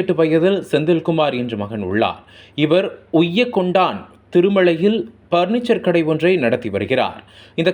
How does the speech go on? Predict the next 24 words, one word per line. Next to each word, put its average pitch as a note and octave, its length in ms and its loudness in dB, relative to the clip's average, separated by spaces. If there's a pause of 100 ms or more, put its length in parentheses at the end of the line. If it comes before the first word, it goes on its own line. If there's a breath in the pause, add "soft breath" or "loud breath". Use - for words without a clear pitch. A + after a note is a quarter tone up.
கடையில் G#3+ 460 0
கடந்த F3+ 280 2 (100)
சில G3 120 2 (160)
ஆண்டுகளாக F#3+ 640 0 (140)
ஜனனி F3+ 320 0 (140)
என்ற D#3+ 140 0 (100)
பெண் F3 240 0
வேலை D#3 280 4
செய்து G2 240 -2
வந்தார். F#2+ 340 -2 (460 loud breath)
அப்போது G3+ 340 0 (140)
தான் F3+ 180 0 (140)
ஒரு D3 120 2 (120)
இலங்கை G#3 280 2 (180)
அகதி F3 260 -2 (100)
என்றும் F3+ 360 0
தனக்கு D#3+ 300 0 (100)
பெற்றோர் D#3 400 2 (100)
இல்லை F3 160 2 (120)
என்றும் C#3+ 320 -6
கூறி B2 220 0 (380)
ஜனனி G3 380 0 (240)
அவர்களுடைய D#3+ 580 0 (200)
கருணையை F3 440 0